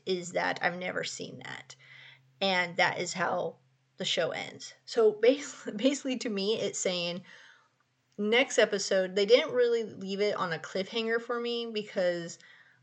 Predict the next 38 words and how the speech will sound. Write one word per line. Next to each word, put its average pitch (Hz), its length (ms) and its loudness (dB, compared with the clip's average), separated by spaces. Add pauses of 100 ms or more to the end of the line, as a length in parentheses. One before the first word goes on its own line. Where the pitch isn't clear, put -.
I 190 140 4
have 208 120 4
a 190 60 -4
feeling, 196 280 -2
like, 175 240 -6
even 190 200 -4
when 185 140 -4
you 175 140 -4
look 170 260 -2
at 190 160 2
that 190 500 2 (260)
little 185 580 0 (460)
stuff 180 380 2
on 175 180 0
the 151 180 -2
floor, 185 640 -2 (340)
I 190 60 -4
think 208 140 0
they're 202 100 -2
gonna 196 160 0
explain 175 400 -4
it 180 120 -6
pretty 175 380 -6
easily. 214 520 -4 (640)
But 208 280 4
it 214 120 8
is 214 180 6
creepy 214 440 -2
that 180 200 4
there 185 140 4
is, 190 240 0
like, 180 140 2
this 170 140 -8
sealed 180 340 -2
room 180 360 -4
in 208 80 -4
the 220 80 -2
basement. 269 520 -2